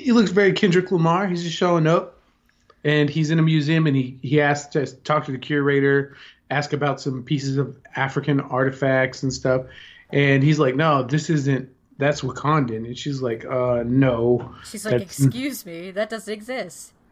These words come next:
Speaker 1: Yeah, that, that can't be right. And he's like, "No, it is." And he knows it's, uh, vibranium. So he's like, "I'm gonna take it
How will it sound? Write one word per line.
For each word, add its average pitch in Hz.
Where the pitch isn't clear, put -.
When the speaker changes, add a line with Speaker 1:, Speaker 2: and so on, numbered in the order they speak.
Speaker 1:
Yeah, 147
that, 143
that 175
can't 147
be 135
right. 139
And 143
he's 147
like, 139
"No, 165
it 143
is." 143
And 139
he 143
knows 143
it's, -
uh, 113
vibranium. 143
So 147
he's 143
like, 147
"I'm 135
gonna 135
take 160
it 127